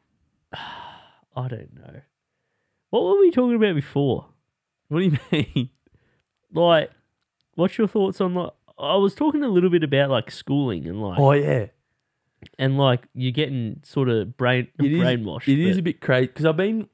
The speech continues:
Speaker 2: I've been watching Hunger Games, right? I've been getting into the Hunger Games, how the Capitol,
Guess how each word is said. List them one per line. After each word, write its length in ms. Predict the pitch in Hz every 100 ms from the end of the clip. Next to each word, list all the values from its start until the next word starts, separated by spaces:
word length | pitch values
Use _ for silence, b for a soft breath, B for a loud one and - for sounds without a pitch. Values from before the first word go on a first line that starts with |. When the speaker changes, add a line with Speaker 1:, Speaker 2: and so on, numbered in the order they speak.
| -
Speaker 2:
I've 100 | 143
been 360 | 175 202 185
watching 480 | 165 156 147 117 107
Hunger 280 | - 135 147
Games, 440 | 135 95 - - -
right? 160 | 120
I've 60 | 117
been 160 | 135
getting 180 | 135 143
into 120 | 135
the 80 | 123
Hunger 220 | 123 123
Games, 320 | 120 110 110 139
how 100 | 127
the 80 | 117
Capitol, 600 | - 127 104 127 123